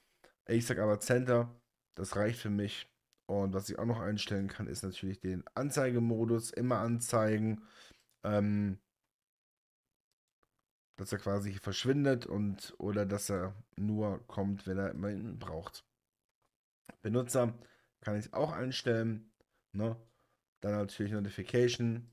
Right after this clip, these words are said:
Sound ist natürlich klar, ne? Headphone, dann haben wir hier natürlich noch hier mein, mein Headset, wo ich entsprechend einstellen kann, wenn ich das Ganze gerne möchte. Dann natürlich hier noch die,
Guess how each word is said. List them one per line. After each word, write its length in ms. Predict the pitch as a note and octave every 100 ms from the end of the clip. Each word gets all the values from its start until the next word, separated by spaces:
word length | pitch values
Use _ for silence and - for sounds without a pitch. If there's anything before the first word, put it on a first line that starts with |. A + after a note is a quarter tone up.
| _
Sound 680 | - G#2 G#2+ A2+ A2 - -
ist 140 | -
natürlich 400 | G2+ F#2+ F#2 F#2
klar, 420 | - G#2+ A2+ A#2 - _ _ _ _ _ _ _ _ _ _ _ _ _ _ _ _ -
ne? 280 | G2+ A2+ A2
Headphone, 680 | - G#2+ - G#2+ G#2+ G#2 G#2 _ _ _ _ _ _ _
dann 220 | G2 F#2+
haben 140 | G2 F#2+
wir 80 |
hier 140 | F#2+ F#2+
natürlich 300 | F#2 G2 F#2+
noch 140 | F2+
hier 140 | - F#2+
mein, 340 | F#2 F2+ F2+ - - _ _
mein 400 | F#2 F2+ F2+ F2+ _ _ -
Headset, 440 | A#2 A#2 - A2
wo 120 | G#2+ G#2+
ich 100 | A2
entsprechend 500 | G2 - G2+ G#2 -
einstellen 500 | G2+ - G2+ F#2+ F#2+
kann, 280 | F#2+ F#2+
wenn 120 | F#2 F#2
ich 60 |
das 140 | F2+ -
Ganze 260 | F#2+ -
gerne 220 | F2+ F2+
möchte. 400 | F#2 F#2 - F#2 E2+ _ _ _ _ _ _ _ _ _ _
Dann 140 | F#2+
natürlich 460 | G2 F#2 G2 F#2+ F2+
hier 80 | F#2
noch 220 | F#2 F2+
die, 340 | - F2+ E2